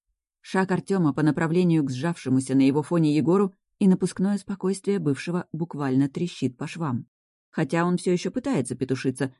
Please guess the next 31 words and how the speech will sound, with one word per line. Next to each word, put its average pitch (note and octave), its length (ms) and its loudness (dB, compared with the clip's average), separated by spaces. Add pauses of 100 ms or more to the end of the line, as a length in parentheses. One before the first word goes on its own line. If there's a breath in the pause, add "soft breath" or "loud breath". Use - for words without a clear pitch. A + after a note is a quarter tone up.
но F3+ 180 2
выглядит D3+ 420 2
это D3 260 -4
так C#3+ 220 -4
жалко. C3 440 -6 (680)
"Прекратите!" G3+ 840 4 (400)
Пытаюсь C#3+ 460 0
внести D#3 380 0
разумную D3+ 480 2
нотку D#3+ 300 0
в D3 80 0
напряжённый D3+ 500 2
момент, E3 400 2 (280)
но F3 220 4
оба F#3+ 200 0
словно F#3+ 360 0
забыли G3 320 2
о C3 80 0
моём C#3 260 2
существовании. D3 840 -4 (180)
"Егор, F3+ 500 4
Артём!" F#3+ 560 2 (640)
"Я C3+ 360 4
сказал, C3+ 520 -2
собирай D3+ 500 2
остатки D3+ 440 -2
гордости C3+ 560 0
и D#3 240 0
вон D#3+ 280 2
из C3 100 0
квартиры!" C3+ 580 -2